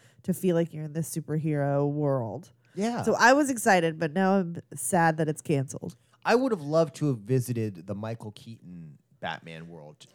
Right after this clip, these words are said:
Speaker 2: even just a
Speaker 1: Yes.
Speaker 2: little bit. Um, even if it was just flavoring here and there. Like, 'cause obviously I was hoping Leslie Grace's Batgirl would be the main character. You had Brendan Fraser as Firefly. You had, um, uh, you know, other characters making an appearance in that movie. So it didn't need to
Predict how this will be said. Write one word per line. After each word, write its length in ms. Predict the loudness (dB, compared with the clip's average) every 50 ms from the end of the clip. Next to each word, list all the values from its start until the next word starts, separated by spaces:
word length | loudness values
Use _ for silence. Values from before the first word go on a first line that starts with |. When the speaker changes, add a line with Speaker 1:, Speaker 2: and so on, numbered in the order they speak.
| _ _ _
Speaker 2:
even 300 | -16 -12 -8 -6 -6 -4
just 260 | -2 -2 -2 -2 -2
a 40 | -2
Speaker 1:
Yes. 60 | -4 -4 -2
Speaker 2:
little 220 | -4 -4 -4 -4
bit. 300 | -8 -12 -16 -16 -18 -20 _ _ _ _ _ -10
Um, 240 | -8 -6 -6 -6 -4
even 220 | -4 -2 0 0
if 100 | 0 0
it 40 | 0
was 160 | -2 -2 -2
just 280 | -4 -6 -8 -8 -12 -18
flavoring 680 | -20 -20 -16 -8 -4 -2 -2 -2 -2 -2 -4 -6 -6 -6
here 180 | -6 -6 -4
and 160 | -4 -6 -6 -8
there. 160 | -10 -10 -8
Like, 140 | -8 -8 -10
'cause 200 | -10 -10 -8 -8
obviously 480 | -6 2 2 4 4 4 2 2 0 0
I 40 | 0
was 120 | -2 -4
hoping 380 | -4 -4 -4 -4 -4 -8 -8 -10 _ _ _ _ _ _ _
Leslie 300 | 2 2 2 2 0 -2
Grace's 400 | 0 0 0 0 0 -4 -6 -6
Batgirl 420 | -2 0 0 0 0 -2 -2 0 0
would 100 | -2 -2
be 100 | -6 -10
the 80 | -10
main 140 | -8 -10 -10
character. 340 | -6 0 0 0 0 0 -2
You 60 | -4
had 100 | -4 -4 -4
Brendan 220 | -4 -4 -4 -6
Fraser 340 | -10 -10 -10 -10 -10 -10 -14
as 80 | -14
Firefly. 640 | -6 -4 -2 0 0 0 -2 -4 -4 -2 0 0 -2
You 180 | -2 -4 -6 -8
had, 340 | -8 -8 -8 -8 -10 -10 -14
um, 400 | -16 -16 -16 -16 -16 -18 -18 -20 -20 _ _ _ -18 -18 _ _ _ _ _ _ _ -12
uh, 280 | -10 -8 -8 -8 -8 -10
you 120 | -8 -8 -6
know, 140 | -6 -4 -4
other 200 | -4 -4 -4 -4
characters 400 | -4 -4 -6 -6 -4 -6 -10 -8
making 240 | -8 -10 -12 -10 -12
an 80 | -12 -12
appearance 340 | -12 -12 -12 -12 -12 -12 -12
in 60 | -14
that 140 | -14 -12 -12
movie. 280 | -12 -12 -12 -14 -16 _ _ _ _ _ _ _
So 140 | -8 -6
it 100 | -6 -2
didn't 200 | 0 0 0 0
need 180 | 0 -2 -2 0
to 160 | -2 -4 -4